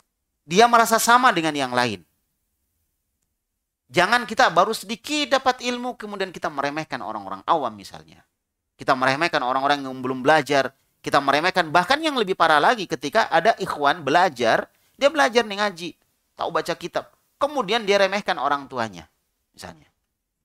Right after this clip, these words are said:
Ini ada seperti itu. Ya, dia nggak dengar lagi orang tuanya, dia nggak peduli ke orang tuanya, dan s-, dia saling bantah dengan orang tuanya.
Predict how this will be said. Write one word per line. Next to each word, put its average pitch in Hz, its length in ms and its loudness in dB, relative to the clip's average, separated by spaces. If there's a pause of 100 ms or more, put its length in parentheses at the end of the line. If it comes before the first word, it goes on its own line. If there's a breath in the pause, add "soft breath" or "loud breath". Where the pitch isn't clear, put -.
(320)
Ini 139 160 -8
ada 247 160 0
seperti 240 400 -4
itu. 185 160 -10 (680)
Ya, - 220 0 (160)
dia 165 160 4
nggak 160 160 0
dengar 180 240 2
lagi 214 240 4
orang 208 240 6
tuanya, 220 320 4
dia 156 160 0
nggak 139 160 2
peduli 190 400 2
ke 214 80 0
orang 214 240 4
tuanya, 220 320 2
dan 165 160 -4
s-, - 80 -18 (240 soft breath)
dia 165 240 6
saling 147 320 -2
bantah 233 400 4
dengan 226 240 2
orang 226 260 6
tuanya. 233 460 0